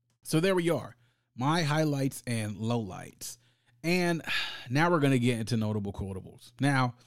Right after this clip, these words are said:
there's a lot of notable quotables on here, and I think that, wow, both Tip and Phife did a great job on this. I think Phife has tons of quotables and lines and,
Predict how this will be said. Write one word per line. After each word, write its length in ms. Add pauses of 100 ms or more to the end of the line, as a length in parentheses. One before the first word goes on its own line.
(260)
there's 160
a 60
lot 180
of 40
notable 340
quotables 460
on 180
here, 320
and 120
I 80
think 260
that, 220 (720)
wow, 160
both 240 (220)
Tip 280 (260)
and 180
Phife 280
did 120
a 60
great 260
job 340
on 120
this. 260
I 80
think 260
Phife 540
has 640 (220)
tons 360
of 80
quotables 640 (420)
and 200
lines 600
and, 500